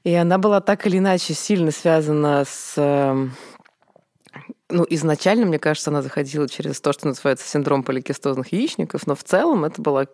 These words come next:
книга, полностью посвященная тому, как вообще устроены все циклические колебания и как они влияют на, ну, вообще на все.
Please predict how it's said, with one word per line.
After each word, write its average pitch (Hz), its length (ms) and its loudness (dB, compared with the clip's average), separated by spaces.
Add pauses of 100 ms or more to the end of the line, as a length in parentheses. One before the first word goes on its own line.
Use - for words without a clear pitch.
(140)
книга, 185 400 0
полностью 180 520 -2
посвященная 151 640 -2
тому, 170 540 0
как 156 400 -2 (600)
вообще 151 300 -2
устроены 139 500 -2
все - 160 -8
циклические - 580 -8
колебания 175 600 0 (800)
и 156 560 0
как 170 200 0
они 196 160 2
влияют 147 480 0
на, 139 840 0
ну, 135 160 -2
вообще 131 320 -4
на 160 140 0
все. 143 380 -2